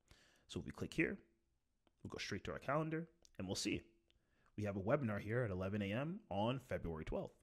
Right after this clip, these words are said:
We're also going to need to be able to connect more functionality. So we can continue to add more nodes and connect nodes to each other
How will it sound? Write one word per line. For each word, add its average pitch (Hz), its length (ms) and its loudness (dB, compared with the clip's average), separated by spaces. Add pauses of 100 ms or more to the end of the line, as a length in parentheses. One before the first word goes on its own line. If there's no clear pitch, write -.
(600)
We're 113 120 -2 (100)
also 185 300 4
going 170 220 2
to 139 100 -4
need 120 180 4
to 113 60 0
be 104 180 0
able 101 160 -2
to - 140 -6
connect 104 340 -8 (260)
more 101 360 0 (120)
functionality. 110 600 -2 (360)
So 98 340 0
we 110 80 -2
can 104 140 -6
continue 104 360 -4
to - 100 -8
add 76 140 -6 (100)
more 139 200 0
nodes 120 500 4 (340)
and 107 140 0
connect 110 320 -2
nodes 107 320 0
to - 80 -4
each - 160 -2
other 98 260 -2